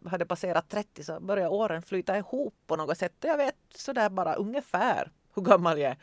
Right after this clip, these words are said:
om jag inte tänker efter före, förstås. Jag kan inte heller skillnaden på höger och vänster utan att fundera efter en stund. Jag är väl nog ganska disträ.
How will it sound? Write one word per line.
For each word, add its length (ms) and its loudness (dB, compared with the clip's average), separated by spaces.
om 260 2
jag 100 2
inte 100 -2
tänker 280 4
efter 300 -4
före, 240 -8
förstås. 460 -14
Jag 120 2
kan 180 4
inte 180 -6
heller 260 0
skillnaden 380 -6
på 120 -10
höger 220 -2
och 100 0
vänster 420 -6
utan 260 -12
att 120 -14
fundera 440 -10
efter 400 -14
en 100 -12
stund. 380 -12
Jag 140 -4
är 40 0
väl 140 0
nog 180 -4
ganska 300 -2
disträ. 460 -10